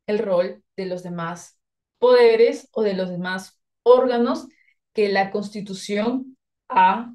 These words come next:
reconocido. Y como existe la premisa o necesidad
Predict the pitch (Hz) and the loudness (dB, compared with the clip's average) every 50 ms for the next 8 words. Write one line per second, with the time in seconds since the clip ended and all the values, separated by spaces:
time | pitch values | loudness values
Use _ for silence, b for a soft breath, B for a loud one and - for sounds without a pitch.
0 | - _ - - 202 196 190 190 175 170 165 - - 170 170 - _ _ _ _ | -18 _ -6 -6 -4 -4 -4 -4 -4 -6 -6 -8 -10 -14 -14 -16 _ _ _ _
1 | _ _ _ _ _ _ _ _ _ _ _ _ _ _ _ _ _ _ _ _ | _ _ _ _ _ _ _ _ _ _ _ _ _ _ _ _ _ _ _ _
2 | _ _ _ _ _ _ _ _ _ _ _ - 269 254 - 285 277 277 277 277 | _ _ _ _ _ _ _ _ _ _ _ -6 -4 0 2 2 4 4 2 0
3 | 262 - - - 349 359 359 359 359 349 359 349 311 - - - _ _ _ _ | 0 -4 -6 -2 -2 -2 -2 -2 -2 -2 0 0 -2 -4 -6 -10 _ _ _ _
4 | _ _ _ _ _ _ _ _ _ _ _ _ _ _ _ _ _ _ _ _ | _ _ _ _ _ _ _ _ _ _ _ _ _ _ _ _ _ _ _ _
5 | _ _ _ _ _ _ _ _ _ - 240 226 220 - 233 220 220 240 285 320 | _ _ _ _ _ _ _ _ _ 4 4 4 4 4 0 0 2 0 0 0
6 | 311 - 311 302 294 269 247 233 240 196 180 - - 185 185 202 214 202 - - | -2 -2 0 0 0 2 0 0 -2 -4 -10 -12 -10 -6 -2 -2 -2 -2 -4 -6